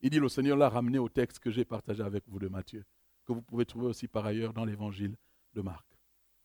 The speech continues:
Qui est ton frère ? Il a dit, « Est-ce que cette femme m'a accepté comme sauveur et Seigneur ? Oui. Est-ce qu'elle fait ma volonté ? Oui. »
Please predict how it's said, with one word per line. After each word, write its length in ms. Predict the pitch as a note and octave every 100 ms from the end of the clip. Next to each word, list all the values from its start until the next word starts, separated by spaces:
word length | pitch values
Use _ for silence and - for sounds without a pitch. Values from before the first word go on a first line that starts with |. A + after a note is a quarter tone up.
| _ _ _ _ _
Qui 160 | - D#3
est 60 | C3+
ton 180 | A#2+
frère ? 400 | A2+ A#2 A#2 B2 _ _ _ _ F3
Il 80 |
a 60 | F#3+
dit, « 120 | F#3 -
Est-ce 180 | E3
que 80 | -
cette 240 | A#3 F#3+ -
femme 480 | - E3 F#3+ G3 F#3+ _ _ _ _ _ _ _ -
m'a 160 | E3+ -
accepté 420 | C#3 - C3 D3
comme 200 | - C#3
sauveur 300 | - B2 B2
et 40 | A2
Seigneur ? 300 | A2 G#2 G#2
Oui. 320 | B2 B2+ F#2+ _ _ _ _ _ -
Est-ce 160 | D3 -
qu'elle 180 | A3+ G3
fait 180 | F#3+
ma 140 | E3 D3
volonté ? 420 | B2+ A#2+ A2 A#2
Oui. » 400 | A2 C#3 C#3+